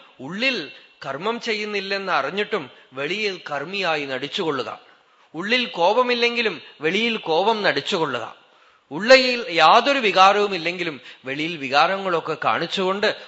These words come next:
ഒരു നാടകത്തിൽ എന്ന പോലെ ലോകത്തിൽ വ്യവഹരിക്കൂ" എന്നാണ് വസിഷ്ഠൻ ഉപദേശിക്കുന്നത്. "ബഹികൃത്രിമ സംരംഭ അന്തഃസംരംഭവർജിത കർത്താ ബഹിഃ അകർത്താ അന്തഃ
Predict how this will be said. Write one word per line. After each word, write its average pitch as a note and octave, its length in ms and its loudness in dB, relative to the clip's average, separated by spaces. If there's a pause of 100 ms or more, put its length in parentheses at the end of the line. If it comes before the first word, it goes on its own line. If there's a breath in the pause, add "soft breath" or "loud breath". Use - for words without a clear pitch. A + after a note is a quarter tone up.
ഒരു C#3+ 120 -8
നാടകത്തിൽ F#3+ 760 0
എന്ന E3 200 -2
പോലെ D3 320 0
ലോകത്തിൽ D3 500 -2
വ്യവഹരിക്കൂ" C#3 880 -2
എന്നാണ് C3 260 -2
വസിഷ്ഠൻ D3 480 -4
ഉപദേശിക്കുന്നത്. B2 720 -4 (480 soft breath)
"ബഹികൃത്രിമ B3 800 0
സംരംഭ F#3+ 560 0 (680 loud breath)
അന്തഃസംരംഭവർജിത D#3+ 1400 -2 (680 loud breath)
കർത്താ B2+ 440 2
ബഹിഃ E3 560 -4 (340 loud breath)
അകർത്താ G3 680 4
അന്തഃ C#3 540 -2